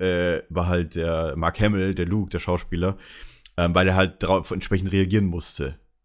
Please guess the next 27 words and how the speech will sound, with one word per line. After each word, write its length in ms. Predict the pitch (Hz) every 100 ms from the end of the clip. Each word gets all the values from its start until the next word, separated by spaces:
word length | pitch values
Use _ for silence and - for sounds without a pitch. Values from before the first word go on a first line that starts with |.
| _
Dem 300 | - 87 87
wurde 180 | 95 95
es 80 |
halt 120 | 98 92
so 120 | 95
kurz 280 | - 135 -
bevor 340 | - - 110
er 120 | 104
die, 160 | 95 -
quasi 320 | - 95 90
die 80 | 87
Szene 280 | - 107 98
gemacht 280 | 98 98
hat, 100 | 98
wurde 140 | 95 95
ihm 80 | 92
das 120 | 87
gesagt, 300 | 85 92 -
dass, 200 | 87 -
äh, 420 | 78 82 82 78 -
Darth 260 | 82 87 -
Vader 200 | 90 82
der 80 |
Vater 320 | - 85 82 78
von 120 | 76
ihm 120 | 73
ist. 240 | - -